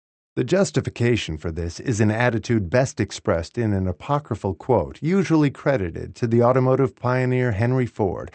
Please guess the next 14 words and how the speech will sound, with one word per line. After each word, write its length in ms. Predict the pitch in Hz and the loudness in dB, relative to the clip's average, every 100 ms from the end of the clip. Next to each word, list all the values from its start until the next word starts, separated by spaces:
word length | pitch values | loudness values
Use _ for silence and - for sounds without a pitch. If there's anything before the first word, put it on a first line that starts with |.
| - | -4
and 160 | 135 127 | 0 4
bandied 460 | 127 139 139 131 | 4 4 0 -2
about 340 | 120 117 120 107 | 0 2 2 0
by 160 | 90 | -2
would-be 460 | 90 107 131 110 127 | 0 0 0 2 2
visionaries. 800 | 110 101 78 82 78 76 - - - _ _ _ _ - | 2 0 0 -6 -8 -10 -12 -16 -20 _ _ _ _ -6
"If 140 | 117 | 0
I 120 | 170 | 2
had 80 | 214 | 4
asked 280 | 185 165 147 | 6 4 2
what 160 | 135 117 | 0 2
my 120 | 107 | 0
customers 560 | - 131 - 98 90 | 0 -2 0 -2 -2
wanted, 480 | 85 95 90 64 82 | -2 0 -2 -4 -14